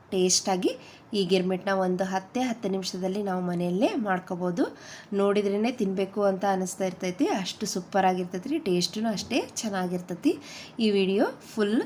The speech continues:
ಕಂಪ್ಲೀಟಾಗಿ ನೋಡ್ರಿ. ಮತ್ತು ಯಾರಿಗೆಲ್ಲ ಇಷ್ಟ ಆಗ್ತೈತಿ ಪ್ಲೀಸ್ ಒಂದು ಲೈಕ್ ಮಾಡಿರಿ. ಮತ್ತು ಇನ್ನು ನನ್ನ ಚಾನಲ್ನ ಯಾರು ಸಬ್ಸ್ಕ್ರೈಬ್ ಮಾಡ್ಕೊಂಡಿಲ್ಲ ಪ್ಲೀಸ್ ಸಬ್ಸ್ಕ್ರೈಬ್ ಮಾಡ್ಕೊಳ್ರಿ.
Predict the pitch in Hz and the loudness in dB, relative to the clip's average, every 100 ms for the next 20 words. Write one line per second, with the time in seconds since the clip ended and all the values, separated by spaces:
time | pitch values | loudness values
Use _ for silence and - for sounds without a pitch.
0 | - - 202 196 190 185 175 175 185 180 | -4 -2 -2 2 0 0 0 0 0 0
1 | 240 214 180 269 311 220 175 170 180 196 | 0 -2 0 0 2 4 4 4 2 4
2 | 208 196 - 190 190 185 240 214 208 196 | 2 0 0 0 0 -8 -6 -2 -2 0
3 | 190 180 220 190 180 - 180 185 269 - | -2 -2 -2 0 -2 -2 -4 -2 -4 -6
4 | - - - 247 - 220 214 220 208 185 | -16 -12 0 0 2 0 2 0 0 -2
5 | 190 185 185 180 180 185 226 226 180 - | 0 2 2 0 0 0 0 -2 -6 -4
6 | 180 175 170 - 175 202 247 247 262 254 | -2 -2 -4 -4 -4 -4 -2 2 2 2
7 | 240 - 196 - 190 180 175 175 185 185 | 0 -6 -8 -2 0 2 0 -2 -2 0
8 | 220 | 2